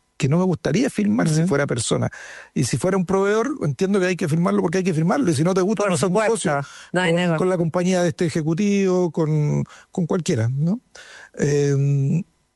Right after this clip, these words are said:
Speaker 1: entonces, la parte, s-, si quieres, más social,
Speaker 2: Social también te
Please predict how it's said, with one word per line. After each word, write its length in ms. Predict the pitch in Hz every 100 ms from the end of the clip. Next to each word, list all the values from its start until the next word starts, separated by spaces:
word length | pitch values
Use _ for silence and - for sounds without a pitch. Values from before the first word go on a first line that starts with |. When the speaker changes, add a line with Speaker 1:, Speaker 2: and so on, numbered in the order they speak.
| _
Speaker 1:
entonces, 380 | _ 190 175 190
la 100 | 170
parte, 300 | 160 190 -
s-, 320 | 190 - - - - - - _
si 120 | - 151
quieres, 180 | 175
más 160 | 175 -
social, 600 | - 185 160 - 165 247
Speaker 2:
Social 560 | 196 170 - 139 135 123
también 380 | 143 135 147 127
te 440 | - 117 104 92